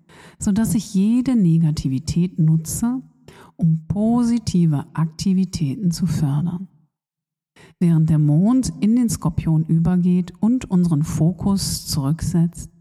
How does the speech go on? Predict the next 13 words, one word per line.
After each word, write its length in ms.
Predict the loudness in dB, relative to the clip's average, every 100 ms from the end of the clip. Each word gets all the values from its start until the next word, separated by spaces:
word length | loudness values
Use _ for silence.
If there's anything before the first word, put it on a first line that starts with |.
| -20 -20 -12
sollten 400 | 0 2 2 0
Sie 120 | 0 0
die 140 | 0
Zeit 400 | 0 -2 -2 0
nutzen, 540 | 0 0 0 0 0
um 240 | 0 -2 -2 _
alles 420 | -2 0 0 0
einzuladen, 840 | 0 2 0 0 0 0 0 -2 -4 -16 -6
damit 380 | 0 0 0 -2
Sie 180 | -2 0
neu 320 | 2 2 2
beginnen 540 | 0 -2 0 0 0
können, 400 | -2 -4 -4 -4